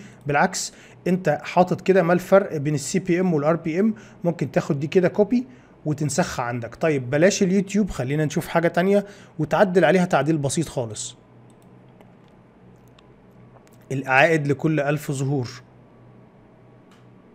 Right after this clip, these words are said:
مثلًا، خلي بالك انت بتاخد كلمات من صفحات،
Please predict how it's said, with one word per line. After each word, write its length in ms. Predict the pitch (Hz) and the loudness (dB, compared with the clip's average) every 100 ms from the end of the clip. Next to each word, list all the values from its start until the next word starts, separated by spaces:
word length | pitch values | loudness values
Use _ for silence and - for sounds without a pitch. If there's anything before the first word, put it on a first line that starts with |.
| - - - - - - | -20 -20 -20 -20 -20 -6
مثلًا، 380 | 151 147 131 117 117 - - - - - - - - - - _ - - - - - - - - - - - - | -4 -2 -4 -10 -12 -20 -20 -20 -20 -20 -20 -20 -20 -20 -20 _ -20 -20 -20 -20 -20 -20 -20 -20 -20 -20 -20 -14
خلي 200 | - 147 | -4 2
بالك 360 | 147 202 214 160 | 8 8 6 2
انت 160 | 151 | -2
بتاخد 500 | 143 - 175 175 185 | -2 2 2 4 0
كلمات 600 | - 139 139 151 185 185 - - | 0 0 2 2 2 0 -10 -6
من 260 | 143 175 | -2 -2
صفحات، 720 | 175 135 - - 151 175 - | -2 -6 -8 -2 2 2 -2